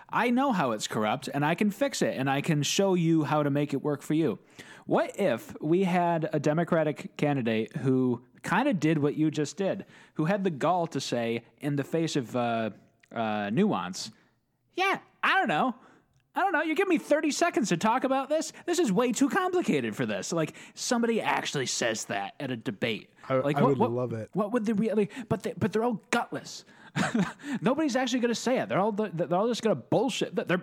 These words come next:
Speaker 1: they're bullshitters. They're consummate
Speaker 2: They,
Speaker 1: bullshitters. They're not.
Speaker 2: they're either,
Speaker 1: <laughs>
Speaker 2: they're either gutless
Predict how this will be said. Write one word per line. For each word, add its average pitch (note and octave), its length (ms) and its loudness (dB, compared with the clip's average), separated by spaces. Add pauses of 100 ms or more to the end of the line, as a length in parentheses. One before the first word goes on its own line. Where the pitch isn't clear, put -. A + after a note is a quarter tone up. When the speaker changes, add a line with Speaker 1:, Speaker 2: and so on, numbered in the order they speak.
Speaker 1:
they're F#3+ 140 2
bullshitters. A#2 640 -2
They're D3 140 0
consummate E3 460 0
Speaker 2:
They, A2 60 -4
Speaker 1:
bullshitters. F#2 460 -6 (360)
They're F#3 100 2
not. D4+ 220 0
Speaker 2:
they're D#3+ 200 4
either, F#3 680 2 (160)
Speaker 1:
<laughs> - 160 -18
Speaker 2:
they're E3 560 2
either F#3 440 2
gutless E3 800 4